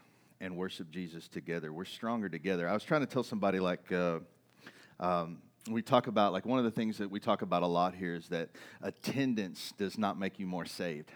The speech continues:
Like, the more you come does not make you more saved. Uh, <sighs> that, whether you're saved or not, it's gonna be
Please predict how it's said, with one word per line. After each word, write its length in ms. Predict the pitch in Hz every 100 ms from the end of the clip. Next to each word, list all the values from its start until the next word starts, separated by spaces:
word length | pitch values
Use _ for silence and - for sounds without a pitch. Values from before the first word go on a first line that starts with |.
| -
Like, 180 | 87 -
the 80 |
more 240 | 95 107 107
you 140 | 104
come 300 | 95 107 95
does 160 | 92 -
not 160 | 90
make 200 | 90 92
you 60 | 98
more 180 | 90 85
saved. 440 | - 90 85 78 - - - - -
Uh, 360 | 92 92 87 87 - - - - - - - _ -
<sighs> 40 | - - - 92
that, 140 | - - - 110 - 113
whether 240 | 120 151
you're 180 | 123 143
saved 280 | - 131 131
or 60 |
not, 140 | 139 135
it's 100 | -
gonna 160 |
be 60 | 113